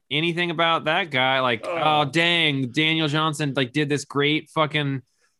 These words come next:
Speaker 2: book, and now we're kinda going into the corners of the world I don't care about as much. And it took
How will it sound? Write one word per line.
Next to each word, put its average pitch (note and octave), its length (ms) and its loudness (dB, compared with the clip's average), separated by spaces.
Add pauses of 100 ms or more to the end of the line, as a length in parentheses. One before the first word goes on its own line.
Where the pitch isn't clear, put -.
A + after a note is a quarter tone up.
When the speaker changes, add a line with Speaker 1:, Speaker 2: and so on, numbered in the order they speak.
(140)
Speaker 2:
book, E3 280 2
and C3+ 120 0
now C3+ 200 2
we're C#3 100 0
kinda C#3 220 -2
going C3+ 400 0
into C3 160 -2
the A#2 100 -4
corners C3+ 560 -4
of A#2+ 80 -8
the B2 100 0
world B2 260 0
I B2 80 -2
don't A#2+ 180 -6
care B2+ 160 -4
about A#2 180 0
as G#2+ 120 -4
much. A2 320 -4 (480)
And E3 120 2
it D3 140 -2
took D#3 280 0